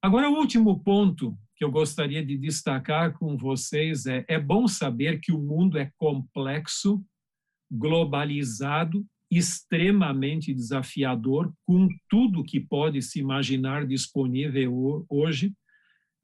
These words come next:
ou seja, globalizando a árvore da ciência do bem e do mal, facilitando a pregação do evangelho, mas com essa questão também, que nós como igreja, eu creio que não estamos no nosso ponto mais alto de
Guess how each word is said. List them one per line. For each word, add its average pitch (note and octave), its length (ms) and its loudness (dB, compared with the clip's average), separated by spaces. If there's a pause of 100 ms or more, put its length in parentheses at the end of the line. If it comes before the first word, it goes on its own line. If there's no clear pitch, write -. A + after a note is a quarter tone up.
(160)
ou C#3+ 120 0
seja, C#3+ 400 0
globalizando D#3+ 1080 0
a C3 120 -8
árvore C3+ 360 -2
da C3 160 -2
ciência C#3 480 -4
do B2+ 140 -2
bem C3+ 260 -2
e C#3+ 60 -2
do C3 180 -2
mal, C3+ 420 0 (760)
facilitando C#3+ 640 -2
a D3 60 -2
pregação C#3+ 500 -4
do C#3 80 -2
evangelho, D#3 560 0
mas C#3 220 -4
com C3+ 100 -6
essa C3 400 -4 (160)
questão C#3 400 -2
também, C#3+ 500 0 (640)
que F3+ 140 0
nós G3+ 260 2
como E3 220 0
igreja, C#3+ 640 -2 (160)
eu C3+ 140 0
creio D3+ 200 0
que D3 140 -2
não C#3+ 160 0
estamos C#3+ 480 -4
no C#3 140 -2
nosso C#3 400 -2
ponto D3 420 -2
mais C3 400 -2
alto D3 480 0
de A#2+ 300 -2